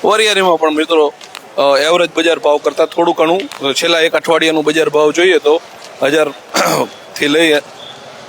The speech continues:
અને સોળસો રૂપિયા સુધીનું બજાર ભાવ થાય છે, જેવી ક્વોલિટી.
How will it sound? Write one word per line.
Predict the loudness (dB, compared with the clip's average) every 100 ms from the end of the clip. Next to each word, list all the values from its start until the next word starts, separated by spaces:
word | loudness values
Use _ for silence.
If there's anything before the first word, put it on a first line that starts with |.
| -6
અને | -2 0 0 0
સોળસો | 0 0 2 2
રૂપિયા | 0 0 2 4 4 2 -2
સુધીનું | -4 -2 -2 0
બજાર | 0 0
ભાવ | 2 0
થાય | 0 0
છે, | 0
જેવી | 0 0
ક્વોલિટી. | 0 0 0 0 -2